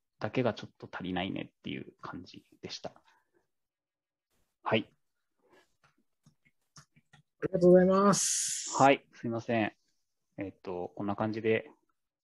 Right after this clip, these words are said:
Speaker 1: 試験ってやります。<laughs> で、えっと、あの、さ-、最後に、こう、なんか、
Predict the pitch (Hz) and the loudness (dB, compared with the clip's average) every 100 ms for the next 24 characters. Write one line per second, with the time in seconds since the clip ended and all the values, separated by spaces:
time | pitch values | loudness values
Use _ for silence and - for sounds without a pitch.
0 | _ - - 117 104 - - _ _ 98 | _ -18 -10 -8 -8 -10 -16 _ _ -8
1 | 95 98 101 - - - _ - 131 - | -6 -6 -6 -8 -14 -16 _ -10 -4 -2
2 | 113 165 - - 117 113 - - - _ | -2 -4 -8 0 2 2 -2 -20 -20 _
3 | _ _ _ _ _ - 104 98 - - | _ _ _ _ _ -6 -4 -4 -8 -10
4 | - 165 131 101 90 - _ - 95 90 | -2 2 2 0 -2 -8 _ -8 -4 -4
5 | 90 - _ _ _ _ _ _ _ _ | -6 -14 _ _ _ _ _ _ _ _
6 | _ _ _ _ 120 - - - | _ _ _ _ -20 -14 -14 -16